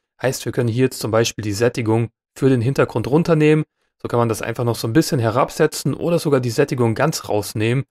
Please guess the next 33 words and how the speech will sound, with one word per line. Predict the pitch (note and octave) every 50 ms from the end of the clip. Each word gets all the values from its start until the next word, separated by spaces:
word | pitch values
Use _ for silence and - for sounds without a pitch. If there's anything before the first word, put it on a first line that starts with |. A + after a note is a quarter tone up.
| _ _ _ _
je | - A2+
nachdem, | A#2+ B2 A#2 - - A#2 A#2+ B2 A2+
wie | A#2
man | A#2 A#2+ A2+
das | A2 G#2 -
Ganze | - A2+ A#2+ - - -
eben | - G#2 G#2 -
gestalten | A2+ - - - A2+ D#3 - - A2+ G2
möchte. | G#2+ G2+ - - C3 C3 - - _ _ _ _ - _ _ _ _
Und | - G#2 G#2 G#2+ G#2+
auch | - - G#2 -
das | - B2 A#2+ -
hat | - A#2+ -
auf | G#2 - -
jeden | A#2 A2+
Fall | - - A#2 G2+
einen | - G#2+ G#2 -
coolen | - D#3+ D3+ D3
Effekt. | C#3 A#2+ - - D3+ D#3+ - - - _ _ _ _ _ _ _ -
In | A#2
dem | A2 B2 C3+ B2
Fall | - C#3 B2+ B2+ B2+ A#2
würde | C3+ C3+
ich | B2 -
die | - G#2+
Sättigung | - B2 B2 - B2 A2 G#2+ G#2+
mal | A2 G#2+ G#2
vielleicht | - - A2 G#2 G2+ - -
so | A#2
auf | G2+ F#2 G2+ G2+ G2 - - - _ -
minus | A2+ A#2+ D3+ D3+ D3 C#3 B2+ - - - - _ -
sechzig | B2 A2 B2 C#3 D3 - - - C3+ -
stellen. | - - C3+ B2+ B2 B2 B2 A#2+